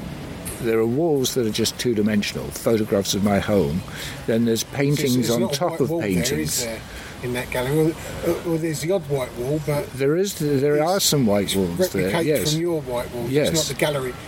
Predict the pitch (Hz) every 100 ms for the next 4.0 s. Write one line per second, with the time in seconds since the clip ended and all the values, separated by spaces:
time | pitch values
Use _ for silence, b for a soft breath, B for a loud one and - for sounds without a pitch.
0 | - 156 175 170 165 175 139 123 113 120
1 | 113 - 127 143 127 127 123 127 143 151
2 | 123 123 139 143 143 143 135 - - -
3 | - - 117 117 147 - 120 101 143